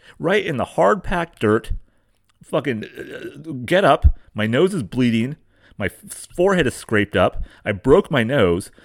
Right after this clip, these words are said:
I'm, I, I saved my beer somehow because I just, I landed and I just somehow saved my beer. And did that, did that one moment define me? People who don't know me, who saw me that night, that's what they remember me for. So if I don't know a lot of people,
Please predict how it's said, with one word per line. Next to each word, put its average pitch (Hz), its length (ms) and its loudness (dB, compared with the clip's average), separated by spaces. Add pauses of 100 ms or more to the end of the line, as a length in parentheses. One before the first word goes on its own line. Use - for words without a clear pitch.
(140)
I'm, 120 220 -6 (100)
I, 113 240 0
I 107 100 -4
saved 185 320 -4
my 123 120 0
beer 135 260 0
somehow 85 500 -4
because 98 360 -6
I 92 100 -2
just, 92 220 -8
I 92 120 -2
landed 110 440 0
and 98 120 2
I 87 80 2
just - 360 -8
somehow 110 420 -4
saved 107 360 -4
my 117 120 -2
beer. 139 300 -2 (560)
And 160 480 -6
did 170 140 -2
that, 208 400 -2
did 185 120 -2
that 233 160 -2
one 214 160 -2
moment 190 240 -4
define 151 360 -2
me? 80 160 -4 (200)
People 208 240 0
who 214 100 2
don't 170 220 0
know 117 180 2
me, 220 260 -6 (420)
who 277 140 0
saw - 280 -2
me 208 120 -2
that 214 180 2
night, 226 300 -2 (200)
that's - 220 -2
what 247 100 -2
they 247 100 6
remember 175 380 2
me 143 120 -2
for. 82 380 -2 (520)
So 170 240 2
if 147 120 0
I 208 80 4
don't 233 200 0
know 170 220 4
a 220 40 6
lot 120 180 0
of 95 60 0
people, 110 480 -4